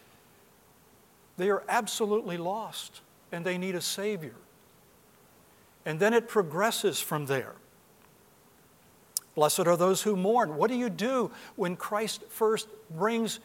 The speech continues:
you to himself? I can remember in my days, first year I was in the Air Force and my wife and I were married, coming to know the Lord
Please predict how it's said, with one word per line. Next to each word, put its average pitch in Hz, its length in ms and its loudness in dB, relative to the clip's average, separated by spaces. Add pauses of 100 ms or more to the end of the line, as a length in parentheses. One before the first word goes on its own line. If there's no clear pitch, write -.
(120)
you 196 180 0
to 226 220 -2
himself? 214 840 -4 (1120)
I 175 100 -2
can 202 160 0
remember 208 400 2
in 185 160 -4
my 220 200 -2
days, 156 440 0 (1400)
first 196 360 -2
year 196 160 6
I 196 60 8
was 185 200 0
in 180 80 0
the 170 80 0
Air 170 180 2
Force 190 440 -2
and 151 100 -8
my 143 100 0
wife 190 300 0
and 185 100 -2
I 180 120 0
were 165 160 -2
married, 185 420 0 (1400)
coming 185 300 0
to 190 120 -6
know 180 200 0
the 180 100 2
Lord 185 460 0